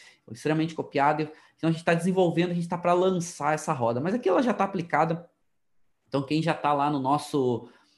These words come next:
não se preocupem, vocês que tão lá na nossa comunidade, lá no Telegram, vão ser os primeiros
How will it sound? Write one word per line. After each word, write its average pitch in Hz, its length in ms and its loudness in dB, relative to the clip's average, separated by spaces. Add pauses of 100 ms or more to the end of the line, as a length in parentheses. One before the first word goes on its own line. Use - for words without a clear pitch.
não 135 140 0
se 139 100 -6
preocupem, 147 400 -2
vocês 143 400 -4 (240)
que - 80 -16
tão 151 140 0
lá 147 120 2
na 151 80 -2
nossa 143 220 -4
comunidade, 139 640 0
lá 131 180 0
no 151 100 -4
Telegram, 135 460 -2
vão 139 160 -4
ser 139 140 -6
os 139 140 -4
primeiros 147 880 0